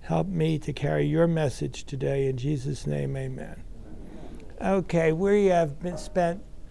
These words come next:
several meetings on resentment, purpose of the fourth step, and at least two or three on resentment. We're gonna finish resentment today.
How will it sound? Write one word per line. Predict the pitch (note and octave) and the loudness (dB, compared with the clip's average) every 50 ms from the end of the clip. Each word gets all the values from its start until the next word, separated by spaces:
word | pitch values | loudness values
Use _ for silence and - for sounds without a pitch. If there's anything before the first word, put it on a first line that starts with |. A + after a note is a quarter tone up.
| - - - - - - - - | -14 -14 -14 -14 -14 -14 -14 -14
several | - - - - G3+ G#3 G#3 F3 F3+ F3+ | -12 -10 -4 0 4 4 4 6 6 4
meetings | E3+ E3 E3+ E3+ F3 F3 F3 E3 D#3 C3+ - | 4 4 4 4 4 4 4 2 0 0 -2
on | D3 C#3+ C#3+ C#3+ | -2 -4 -4 -2
resentment, | C#3+ D3 C3 - D#3 D#3 D#3 E3+ F#3 E3 D#3+ D#3 - - | -2 -2 0 0 0 -2 -2 -2 -4 -6 -6 -6 -6 -2
purpose | - E3+ F3 D#3 - F3 D#3+ - - | 2 4 4 4 4 2 0 0 0
of | D#3 D3+ C3+ | -2 0 0
the | D3 C3 | 0 -2
fourth | - - - D#3+ D#3+ D#3 D#3 C#3+ B2 | -4 -6 -6 -4 -4 -2 -2 -2 -4
step, | - - - - D#3+ D#3+ D#3 D#3 D3+ D3 D3+ - | -6 -8 -10 -6 -2 0 0 0 0 0 -2 -4
and | - C#3 C3+ C3 B2+ - - - - - - - - - - - | -6 -6 -6 -6 -8 -10 -12 -12 -12 -12 -14 -14 -14 -14 -12 -10
at | D#3 D3 D3+ | -8 -6 -2
least | E3 E3 D#3+ D3 - - - | 0 0 0 -2 -2 -8 -12
two | - - - D#3+ E3+ E3 D#3 | -12 -8 -6 -4 -2 -2 -2
or | D3+ C#3+ C3 | -2 -2 -4
three | A#2+ - - - D#3 D#3+ D#3 D3+ D3+ | -6 -8 -10 -8 -4 -2 0 0 0
on | C#3+ C3+ C3+ C3+ | 0 0 0 -2
resentment. | C3+ C3+ B2+ A#2 D3+ D#3 D#3 F3+ E3+ D#3 C#3+ | -2 -2 -2 0 0 -2 -2 -2 -4 -2 0
We're | C#3+ D3 | 0 0
gonna | B2 D#3 D#3 D3 | 0 0 -2 -2
finish | A#2 - F3 F#3 F3 E3 D3 - - E3 | -2 0 0 2 2 2 0 -2 -2 -2
resentment | D#3+ C#3 A#2+ E3 E3 E3 F#3+ F3 D#3 D#3 - | -2 0 0 0 -2 -2 -2 -6 -8 -8 -8
today. | - - D3 C3+ D3+ D3+ D#3 D3+ D3+ D3 C3+ | -6 -6 -4 -2 0 0 2 2 0 0 -2